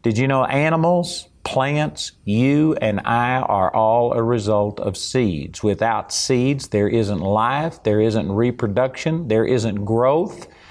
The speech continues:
And yet in the spiritual realm, there are all kinds of Christians that have substituted, uh, begging,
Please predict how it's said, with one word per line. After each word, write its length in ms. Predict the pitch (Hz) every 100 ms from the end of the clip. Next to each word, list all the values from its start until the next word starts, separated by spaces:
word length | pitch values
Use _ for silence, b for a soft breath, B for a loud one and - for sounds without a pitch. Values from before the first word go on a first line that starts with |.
| B B B B
And 200 | 117 123
yet 300 | 131 139 -
in 220 | 139 131
the 100 | 113
spiritual 640 | 107 - 156 160 160 165 143
realm, 360 | 143 160 160
there 200 | 131 110
are 240 | 80 110 110
all 200 | 127 131
kinds 340 | 143 131 107
of 100 | 104
Christians 540 | - 147 - 123 113
that 160 | 107 110
have 120 | 101
substituted, 1160 | - - 147 - - 117 - - 135 120 117 - B B B -
uh, 300 | 117 113 101
begging, 840 | 95 95 143 147 165 180 208 196